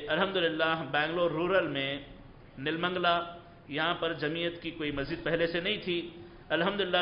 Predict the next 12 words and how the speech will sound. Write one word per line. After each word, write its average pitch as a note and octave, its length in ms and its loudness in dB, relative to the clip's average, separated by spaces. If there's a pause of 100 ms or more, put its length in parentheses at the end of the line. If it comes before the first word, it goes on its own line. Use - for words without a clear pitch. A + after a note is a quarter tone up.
ذمہ E3 200 0
داران E3 380 2
اجمیر D#3 520 2
جمعیت E3+ 360 -2
کی E3 60 -4
جد D3+ 200 -6
و D3+ 40 0
جہد D#3 320 0
سے D#3+ 60 -2
مسجد D3 420 -4
کے D#3 100 -2
لیے D#3 380 -2